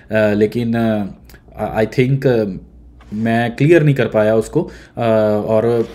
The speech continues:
but फैसिनेशन बहुत थी मुझे, अ, हाँ, इससे, अ, यूनिफॉर्म से।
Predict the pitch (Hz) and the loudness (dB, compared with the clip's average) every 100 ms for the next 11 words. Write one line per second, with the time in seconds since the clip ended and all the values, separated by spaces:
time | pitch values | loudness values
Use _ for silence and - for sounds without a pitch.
0 | - 123 139 - 139 139 175 160 170 120 | -6 2 2 4 0 2 -2 -2 -2 -2
1 | 95 92 - 95 87 95 87 98 95 92 | -4 -6 -8 -12 -10 -10 -8 -4 -4 -4
2 | 90 87 - 92 87 78 - - 95 92 | -6 -12 -16 -14 -12 -14 -16 -8 -6 -6
3 | 87 101 98 92 107 104 - - 165 151 | -8 -8 -8 -4 -4 -4 -8 -14 -12 -14